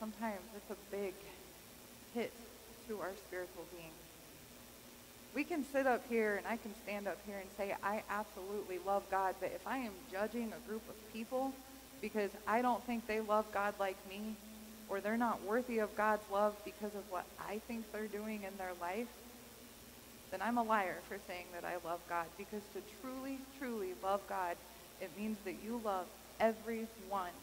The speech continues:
of your Christian brothers and sisters. That is what God told us to do.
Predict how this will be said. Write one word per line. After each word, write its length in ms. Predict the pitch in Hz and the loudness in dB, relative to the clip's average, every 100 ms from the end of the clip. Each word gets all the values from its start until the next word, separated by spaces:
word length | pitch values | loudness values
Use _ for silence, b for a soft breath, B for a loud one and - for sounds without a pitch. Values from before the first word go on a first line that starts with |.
| - - | -12 -10
of 80 | 196 | -6
your 140 | 202 - | -6 -4
Christian 320 | 190 - 185 185 | -8 -6 -10 -4
brothers 300 | 180 175 170 | -4 -2 -4
and 380 | 170 - - 170 | -8 -14 -14 -14
sisters. 260 | - 175 170 - - - - - - - - - - | -14 -14 -14 -16 -16 -16 -16 -16 -16 -16 -16 -16 -2
That 120 | 208 | 2
is 100 | 214 208 | 2 2
what 220 | 202 214 214 | 4 4 4
God 200 | 208 208 | 2 2
told 160 | 202 185 | -2 -2
us 80 | 175 - | -4 -8
to 40 | 196 | -8
do. 200 | 175 | -6